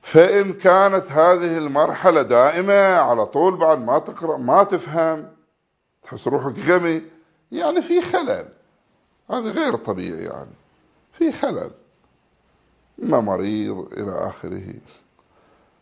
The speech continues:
وأما إذا فترة عابرة،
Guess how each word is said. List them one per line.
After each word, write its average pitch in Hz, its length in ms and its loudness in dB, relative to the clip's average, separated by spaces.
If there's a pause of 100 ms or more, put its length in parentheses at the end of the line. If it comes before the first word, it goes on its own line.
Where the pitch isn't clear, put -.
(360)
وأما 139 520 2
إذا 113 220 -6
فترة 139 380 -4
عابرة، 101 640 -2